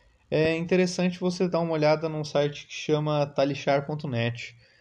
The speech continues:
Ele é um site onde dá pra você jogar online mesmo, apesar dele ter algumas regras erradas e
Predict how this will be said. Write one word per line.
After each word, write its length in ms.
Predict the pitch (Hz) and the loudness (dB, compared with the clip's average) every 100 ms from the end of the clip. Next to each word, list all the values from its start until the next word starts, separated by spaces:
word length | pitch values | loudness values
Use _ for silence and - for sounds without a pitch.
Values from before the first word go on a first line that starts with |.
| _ _ _ - | _ _ _ -4
Ele 180 | 131 | 0
é 100 | 143 143 | 2 2
um 160 | 151 | 0
site 340 | 151 151 147 151 | 2 2 2 -2
onde 160 | 143 | 0
dá 100 | 143 | 0
pra 100 | 139 | -2
você 220 | 139 156 | -4 -4
jogar 580 | 151 143 139 139 147 147 | -2 2 4 4 4 0
online 400 | 151 175 151 156 | 0 0 0 -2
mesmo, 440 | 147 131 117 113 117 | -2 -2 -2 -4 -6
apesar 360 | 120 127 135 | -4 -2 0
dele 180 | 135 127 | 2 0
ter 60 | 127 | -2
algumas 300 | 123 123 120 | -2 -2 0
regras 340 | 123 120 117 | -2 0 -2
erradas 680 | 107 123 147 147 123 117 | -2 0 2 2 0 -4
e 80 | 120 | -6